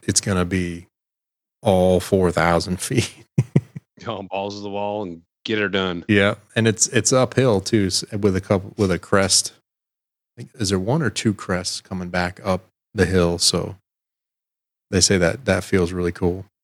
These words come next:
Speaker 2: When you're going at that speed, it's gotta.
Speaker 1: Yeah, so we'll see. I'm, I'm excited. And then the other cool news is when I get done with that, when I head back to C M P in August, it has been freshly paved.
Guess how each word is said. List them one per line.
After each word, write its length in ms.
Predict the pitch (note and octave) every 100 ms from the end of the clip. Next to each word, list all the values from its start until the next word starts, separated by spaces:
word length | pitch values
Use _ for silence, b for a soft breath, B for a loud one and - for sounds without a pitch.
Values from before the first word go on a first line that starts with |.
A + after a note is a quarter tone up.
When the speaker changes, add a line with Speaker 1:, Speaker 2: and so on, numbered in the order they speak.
| _ _ _ _ _ _ _ _ _ -
Speaker 2:
When 180 | C3 G#2
you're 100 | F2+
going 180 | G2
at 80 | F2
that 120 | E2
speed, 340 | - - B2 -
it's 140 | -
gotta. 340 | - G#2 - - - _ _ _ _ _ _ _ _ _ -
Speaker 1:
Yeah, 200 | C2 C#3+
so 180 | - G#2
we'll 140 | B2+
see. 260 | - F3 A#2 G2
I'm, 360 | G#2+ C3+ B2+
I'm 140 | A2+ C3+
excited. 400 | - - D#3 - _ _ _ _ _ _ _ _ _ _ _
And 120 | A#2 A#2
then 160 | B2
the 120 | A#2
other 360 | A#2 F#3 D3 B2
cool 320 | - - A#2+
news 340 | A2 G#2+ G#2+ G#2+
is 200 | G2+ F#2+
when 140 | G#2+
I 80 | G#2
get 160 | G2+
done 220 | F#2+ G#2+ F#2
with 120 | F2
that, 400 | A2 C#3 B2 - _ _
when 140 | - G2+
I 40 |
head 240 | F#2+ G2+ F#2+
back 240 | G2+ F#2+
to 100 | F#2
C 220 | - G2
M 120 | F2+
P 360 | F2 A2+ A#2+ G2
in 100 | F#2
August, 600 | F#2 A#2+ A2+ F#2+ - - - _ -
it 160 | A2+
has 240 | A2 G2 F#2
been 300 | F#2+ G2 F#2
freshly 420 | - A2 - A2+
paved. 600 | G2+ C#3+ F3 A2 G#2 -